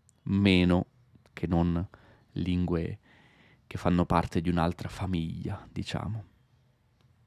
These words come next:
Trovate i video su YouTube se siete curiosi, comunque. Tra l'altro, proprio grazie a questi video che ho fatto per strada, ho conosciuto dei ragazzi simpaticissimi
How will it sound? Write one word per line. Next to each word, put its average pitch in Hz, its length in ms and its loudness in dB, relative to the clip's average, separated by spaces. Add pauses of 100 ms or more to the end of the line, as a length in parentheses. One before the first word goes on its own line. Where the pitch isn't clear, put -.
(560)
Trovate 104 380 4
i 87 80 2
video 87 320 0
su 87 140 -4
YouTube 90 580 -2
se - 160 -14
siete - 260 -8
curiosi, 95 600 -4
comunque. 101 500 -4 (4000)
Tra 117 240 4
l'altro, 123 640 6
proprio 104 360 2
grazie 92 500 2
a - 140 -8
questi - 340 -8
video 95 280 0
che - 80 -4
ho 95 40 0
fatto 90 280 -2
per 95 160 -2
strada, 90 440 -2 (320)
ho - 80 -4
conosciuto 107 440 4
dei 101 140 8
ragazzi 104 720 6
simpaticissimi - 1300 0